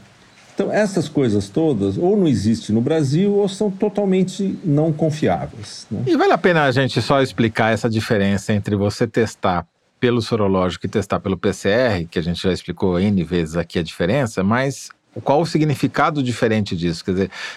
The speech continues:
Speaker 2: se você tá testando pelo P C R, você tá pegando o aumento do número de casos naquele momento.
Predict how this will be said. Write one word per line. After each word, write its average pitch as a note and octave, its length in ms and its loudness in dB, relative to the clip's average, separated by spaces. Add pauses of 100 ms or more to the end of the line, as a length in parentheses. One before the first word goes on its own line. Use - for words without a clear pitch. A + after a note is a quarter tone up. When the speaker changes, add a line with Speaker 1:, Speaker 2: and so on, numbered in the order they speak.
(180)
Speaker 2:
se - 160 -4
você D3+ 320 2
tá A3+ 220 -2
testando A#2+ 360 -2
pelo A2+ 160 0
P A2+ 200 2
C C#3+ 120 0
R, E3 220 2
você F#3+ 140 0
tá F#3 160 -2
pegando F3 560 0
o F3 120 4
aumento D#3 600 2
do D#3+ 180 2
número D#3+ 240 0
de D#3+ 100 -2
casos E3 680 -2
naquele C#3 380 2
momento. E3+ 500 0